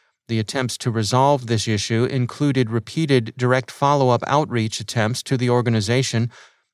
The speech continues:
We also used other standard channels for reporting security issues directly to affected organizations and standard channels the United States government has in place to receive reports like this.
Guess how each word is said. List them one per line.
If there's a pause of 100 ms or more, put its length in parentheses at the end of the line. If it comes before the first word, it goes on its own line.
We
also
used
other
standard
channels
for
reporting
security
issues
directly
to
affected
organizations (480)
and
standard
channels
the
United
States
government
has
in
place
to
receive
reports
like
this.